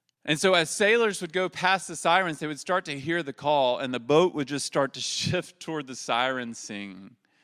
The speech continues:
And many of the men, as they hear the siren singing, they, they start to lose their mind, and they want nothing more than to hear that song more clearly. And so what starts off as a faint song,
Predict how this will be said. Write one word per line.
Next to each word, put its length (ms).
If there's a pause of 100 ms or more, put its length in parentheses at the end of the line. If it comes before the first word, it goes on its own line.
(540)
And 240
many 300
of 100
the 100
men, 340
as 100
they 160
hear 300
the 120
siren 520
singing, 400
they, 180 (360)
they 160 (240)
start 360
to 80
lose 240
their 120
mind, 320
and 140
they 80
want 260
nothing 640
more 600 (380)
than 140
to 80
hear 260
that 200
song 440
more 200
clearly. 680
And 100
so 120
what 160
starts 420
off 220
as 100
a 80
faint 380
song, 440